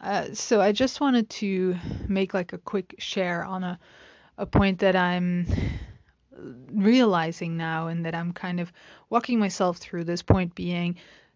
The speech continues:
distraction. And I do that so often. I don't know if you can relate <laughs> at all. And I'm sure many people can relate, actually, where you kind of, like, what I do is that I'm, like,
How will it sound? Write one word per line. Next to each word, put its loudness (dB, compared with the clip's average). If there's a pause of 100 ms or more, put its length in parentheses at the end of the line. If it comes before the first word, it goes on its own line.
(540)
distraction. 0
And -6
I 0
do 4
that 6
so 4
often. 2
I 2
don't 6
know 8
if 2
you 4
can 2
relate 6
<laughs> -
at 4
all. 6
And 4
I'm 6
sure 2
many 4
people -2
can -8
relate, 2
actually, 0
where 4
you 0
kind 2
of, 2 (1080)
like, 4
what 10
I 8
do 6
is 2
that 4 (140)
I'm, 4
like, 4